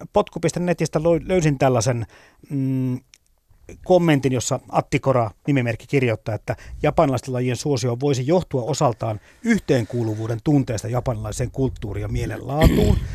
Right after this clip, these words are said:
Ja jossakin kyselyssäkin on kuulemma, ö, liitetty tämmöisiä ominaisuuksia kuin kohtelias, täsmällinen, ystävällinen, työteliäs,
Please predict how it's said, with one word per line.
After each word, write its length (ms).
Ja 320
jossakin 420
kyselyssäkin 640
on 180
kuulemma, 400
ö, 340
liitetty 540
tämmöisiä 440
ominaisuuksia 640
kuin 140
kohtelias, 540
täsmällinen, 680
ystävällinen, 600
työteliäs, 640